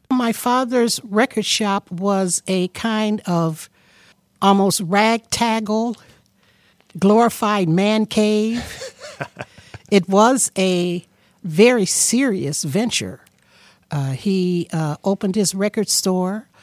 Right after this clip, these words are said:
and at first, uh, populated it with records from his children. He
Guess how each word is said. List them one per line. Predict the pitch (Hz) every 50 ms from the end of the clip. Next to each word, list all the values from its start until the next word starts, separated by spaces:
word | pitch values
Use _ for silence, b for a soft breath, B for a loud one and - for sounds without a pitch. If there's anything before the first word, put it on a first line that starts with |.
| b b -
and | 185 185 190 180 180 175 170 175 208 - - _ _ _ _ _ _ _ _ _ _ -
at | 196 185 -
first, | - - - - 254 269 254 208 - - - - - - - -
uh, | 170 165 165 160 160 160 - - _ _ b b b b _
populated | - - 226 247 - 247 202 202 196 185 175 180 180 175
it | 185 180 - -
with | 175 175 165 -
records | 185 160 214 226 220 220 - 170 160 170 185 - - - - b b b b b b b b
from | _ - - - 208 196 190 180 175 180 185
his | 175 - 202 190 190 185 - - - - - _ _ _ _ _ _ _ _
children. | - - - 262 226 202 156 - - - - - - - - _ _ _
He | - 208 196 185 180 185